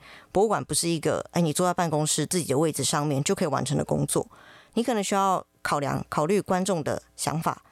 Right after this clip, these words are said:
他们的心情，或是他们可能会想到什么。再来的话是你同事跟你之间的团队合作，以及跟对外单位的一些联系，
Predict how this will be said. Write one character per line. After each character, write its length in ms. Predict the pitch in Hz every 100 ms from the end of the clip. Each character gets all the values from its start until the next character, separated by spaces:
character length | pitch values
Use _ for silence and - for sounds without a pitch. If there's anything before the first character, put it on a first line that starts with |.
| _ _ _
他 140 | -
们 160 | 185 156
的 320 | 139 127 110
心 240 | - 208 220
情， 320 | - 123 175
或 100 | -
是 120 | 185 160
他 160 | 220
们 80 | 208
可 120 | -
能 80 | 143
会 120 | 190
想 180 | 185 -
到 160 | 170 165
什 160 | -
么。 140 | - - - - - -
再 120 | 269
来 40 |
的 80 | 220
话 100 | 233
是 120 | 208
你 160 | 196 135
同 260 | - 147 156
事 240 | - 180
跟 160 | 170 170
你 140 | 143
之 160 | - 156
间 100 | 160
的 80 | 147
团 200 | 156 143
队 120 | 170
合 200 | 147 147
作， 180 | 175 156
以 100 | 143
及 180 | - 151
跟 240 | - 190
对 160 | 196 226
外 160 | 208
单 220 | 175 170 170
位 120 | 156
的 160 | 147
一 80 | 110
些 360 | 151 160 156 151 - - -
联 260 | 160 147 160
系， 280 | - 190